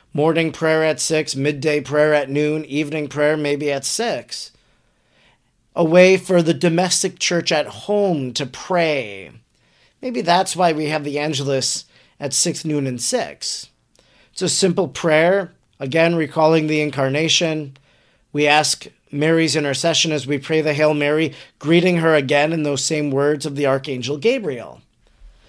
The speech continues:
But today in our reading, we heard that the Archangel Gabriel, in the shape described in the preceding chapter, accompanied by innumerable angels in visible human forms and resplendent with incomparable beauty,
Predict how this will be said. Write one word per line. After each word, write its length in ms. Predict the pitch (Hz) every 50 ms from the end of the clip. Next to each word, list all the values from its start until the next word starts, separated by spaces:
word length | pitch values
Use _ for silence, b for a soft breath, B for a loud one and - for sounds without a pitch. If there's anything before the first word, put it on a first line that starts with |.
| - _ _
But 140 | - 220 -
today 280 | - 240 262 262 294 302
in 80 | 285
our 140 | 262 214 196
reading, 380 | 190 226 277 285 254 214 185 185
we 120 | 185 180
heard 480 | 160 185 226 226 214 196 185 156 131 131 - _ _ _ _ _ _ _ _ _ _ _ _ _ _ _ _ -
that 440 | 170 170 170 170 165 165 - - - _
the 260 | - 139 160 165 170 -
Archangel 840 | - 165 214 240 240 - - 185 202 208 214 185 175 196 185 175
Gabriel, 920 | 165 135 143 170 196 233 277 240 220 180 147 135 127 120 117 123 156 165 139 b b b b b b b b
in 100 | 175 185
the 80 | 196
shape 340 | 170 - - 233 247 277 240
described 500 | - 247 180 - - 214 196 202 220 208
in 60 | 220
the 80 | 202 190
preceding 480 | - 180 185 170 - 247 247 254 247 -
chapter, 420 | - 180 147 135 135 - 175 170
accompanied 520 | 165 160 156 190 214 233 233 233 226 214
by 140 | 180 190 180
innumerable 640 | 180 180 175 190 226 247 262 254 247 220 240 226 196 165
angels 440 | 185 185 190 180 - 202 202 185 170
in 140 | 175 143
visible 360 | 139 202 208 - 190 233 214 190
human 280 | 175 202 214 220 208
forms 520 | - - 180 175 160 156 151 151 143 - b b b b b b b b b
and 120 | - 170
resplendent 640 | 175 185 170 - - - 208 226 233 233 240 233 208 185
with 180 | 185 180 160
incomparable 720 | 156 170 220 240 - 240 233 214 214 214 214 202 214 208
beauty, 480 | 175 151 165 156 147 139 139 139 131